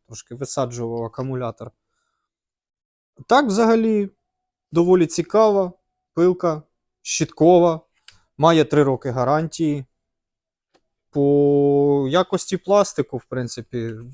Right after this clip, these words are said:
все те саме, як у всіх, нічого такого зайвого, ніяких здоровецьких зазорів. До речі, є кріплення, якщо маєте шнурочок якийсь, можли-, можна причепити. І саме головне, забув сказати,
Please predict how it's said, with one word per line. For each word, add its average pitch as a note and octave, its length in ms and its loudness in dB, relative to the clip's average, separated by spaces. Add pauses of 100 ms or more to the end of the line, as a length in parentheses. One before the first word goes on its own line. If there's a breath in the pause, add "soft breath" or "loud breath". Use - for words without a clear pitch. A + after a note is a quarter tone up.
(260)
все - 260 -4
те C3 140 -8
саме, F3 400 -2
як B2 200 -4
у B2 40 -10
всіх, - 640 -6
нічого B2 420 -6
такого A#2+ 460 -10
зайвого, D3+ 520 0
ніяких B2 460 -8
здоровецьких C3 720 -6
зазорів. D3 560 0
До C#3 100 0
речі, C#3 360 -2
є B2+ 220 -2 (500 soft breath)
кріплення, C3+ 460 0
якщо A#2+ 300 -4
маєте B2+ 380 -4
шнурочок - 540 -6
якийсь, A2+ 320 -14
можли-, A2+ 340 -12
можна A#2 440 -8 (500)
причепити. A#2+ 680 -8 (200)
І D#3 140 -4
саме E3 340 0
головне, F3 380 2
забув C#3+ 320 -4
сказати, D3+ 500 -4